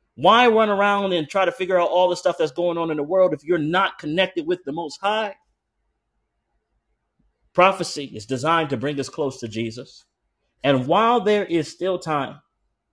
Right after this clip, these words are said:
I implore you, I beg you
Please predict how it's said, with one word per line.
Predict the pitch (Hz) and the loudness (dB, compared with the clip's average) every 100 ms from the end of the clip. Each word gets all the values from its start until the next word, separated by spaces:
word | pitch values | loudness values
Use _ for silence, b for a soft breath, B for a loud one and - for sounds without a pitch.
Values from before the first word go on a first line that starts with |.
| _ _ _ - | _ _ _ -2
I | 147 160 | 2 2
implore | 135 123 - 180 185 135 | 0 -4 -6 -2 0 0
you, | 107 123 160 _ _ _ _ _ _ _ _ _ _ _ _ _ _ | -2 -6 -8 _ _ _ _ _ _ _ _ _ _ _ _ _ _
I | 117 123 | -4 -2
beg | 113 113 170 160 | -2 -2 0 0
you | 104 107 127 | -2 -4 -4